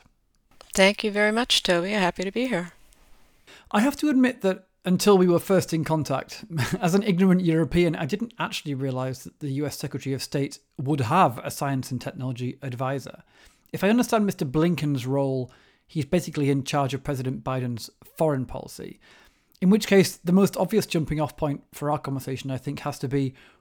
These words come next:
Speaker 2: what part does science play in that? What's your role as science and technology advisor to Secretary Blinken?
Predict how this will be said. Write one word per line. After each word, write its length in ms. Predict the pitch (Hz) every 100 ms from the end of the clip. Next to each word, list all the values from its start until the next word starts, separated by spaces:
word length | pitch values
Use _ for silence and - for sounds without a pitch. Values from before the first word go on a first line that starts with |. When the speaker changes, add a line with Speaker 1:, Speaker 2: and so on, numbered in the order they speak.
| _ 165
Speaker 2:
what 280 | 190 -
part 300 | - 170 -
does 120 | 160 -
science 540 | - 160 151 139 -
play 580 | - - 147 147 139 -
in 220 | 139 131
that? 240 | 131 120 -
What's 320 | 156 180 175
your 160 | 165
role 380 | 131 147 143 151 -
as 320 | 131 131 -
science 320 | - 139 139 135
and 100 | 127
technology 460 | 143 131 123 131
advisor 540 | 131 117 127 131 120 - _ _ _ _ -
to 200 | - 139
Secretary 400 | 123 135 - 127
Blinken? 420 | 123 123 120 131